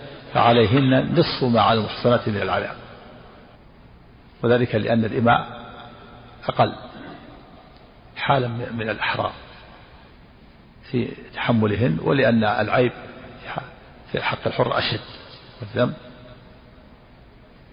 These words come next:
فجعل حد الإماء على النصف، وسواء كان متزوجا أو غير متزوج، العبد ليس عليه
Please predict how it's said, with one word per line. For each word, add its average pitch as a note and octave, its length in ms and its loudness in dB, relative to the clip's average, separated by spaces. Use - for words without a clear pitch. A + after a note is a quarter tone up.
فجعل A#2+ 360 2
حد A2+ 260 2
الإماء B2 560 0
على C3 120 0
النصف، A2 380 -2
وسواء C#3 400 6
كان C3 400 4
متزوجا C3 520 2
أو B2 80 2
غير C3+ 120 0
متزوج، G2+ 380 -2
العبد - 240 -2
ليس C#3+ 220 2
عليه G2+ 340 2